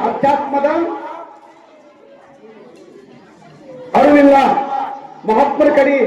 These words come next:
ಮಠಾಧೀಶರ ಕಡೆ ಅವರು ಹೋಗ್ತಾ ಇಲ್ಲ. ಅದಕ್ಕಾಗಿ ರೈತರು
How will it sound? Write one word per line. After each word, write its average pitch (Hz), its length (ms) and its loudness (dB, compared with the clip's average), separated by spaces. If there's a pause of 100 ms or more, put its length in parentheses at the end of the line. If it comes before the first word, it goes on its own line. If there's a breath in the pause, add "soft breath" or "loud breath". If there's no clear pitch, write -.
(200)
ಮಠಾಧೀಶರ 294 720 0
ಕಡೆ 269 180 0 (840)
ಅವರು 269 200 4
ಹೋಗ್ತಾ 269 400 2
ಇಲ್ಲ. 277 120 0 (580)
ಅದಕ್ಕಾಗಿ 285 500 0
ರೈತರು 254 260 -2